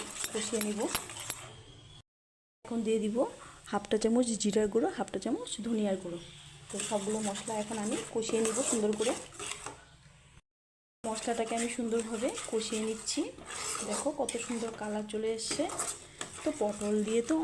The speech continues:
অনেক রকমের নিত্য নতুন রেসিপি করে খেয়েছো, এইভাবে একবার করে দেখো বন্ধুরা, খেতে কিন্তু দারুণ হয়। একদম ইউনিক একটা রেসিপি এই বাদাম পটল। মশলাটা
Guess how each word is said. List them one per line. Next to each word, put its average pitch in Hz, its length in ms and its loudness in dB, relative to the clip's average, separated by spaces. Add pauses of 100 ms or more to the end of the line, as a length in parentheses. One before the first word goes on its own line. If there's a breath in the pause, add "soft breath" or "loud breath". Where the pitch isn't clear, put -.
অনেক 277 180 6 (120)
রকমের 277 320 10 (100)
নিত্য 254 180 2 (100)
নতুন 262 260 6
রেসিপি 247 360 4
করে 254 220 8
খেয়েছো, 240 340 4 (260)
এইভাবে 208 340 6 (100)
একবার 214 220 2 (140)
করে 262 140 6 (100)
দেখো 262 260 4
বন্ধুরা, 269 320 6 (960)
খেতে 208 340 2
কিন্তু 208 180 4 (160)
দারুণ 208 380 6 (120)
হয়। 220 260 4 (2000)
একদম 208 260 4 (120)
ইউনিক 226 280 4 (100)
একটা - 160 4 (100)
রেসিপি 277 360 4 (440)
এই 220 80 4 (100)
বাদাম 202 360 4
পটল। 220 280 2 (3250)
মশলাটা 202 440 2